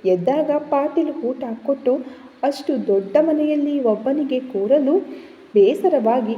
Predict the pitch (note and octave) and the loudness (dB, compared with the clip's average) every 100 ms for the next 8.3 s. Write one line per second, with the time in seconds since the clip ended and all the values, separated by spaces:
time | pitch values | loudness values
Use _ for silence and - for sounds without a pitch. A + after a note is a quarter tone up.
0 | - G3 E3+ - - E4+ F4 D#4+ D4+ D#4 | -6 -6 -6 -2 0 0 2 2 2 0
1 | C#4 A3 F#3 A#3+ C4+ G#3+ F#3 F#3+ D#4+ F#4 | 0 0 4 6 6 4 2 0 2 4
2 | C#4 E4+ - - - _ - - - _ | 6 4 2 -4 -6 _ -20 -20 -20 _
3 | B3 D4 C#4+ A#3 - - - G#3+ C4+ E4+ | 6 6 4 2 -4 -10 -8 -2 2 2
4 | D4 D#4+ F#3+ B3 - E4+ E4+ E4 E4 D#4 | 2 2 2 2 2 4 4 4 2 2
5 | D4+ D4+ D4+ C4+ C4 C4+ G#3+ F3+ G#3+ C#4+ | 2 2 2 2 2 2 0 0 0 2
6 | E4 D4 - A#3 A#3+ A#3 A3+ G3 F#3+ A#3 | 2 2 0 -4 -4 0 2 4 0 0
7 | D4 G3+ F#3+ C#4+ C4 E4 - - - C4 | 0 0 0 0 0 -4 -8 -18 -8 -2
8 | C#4 C4+ | 2 2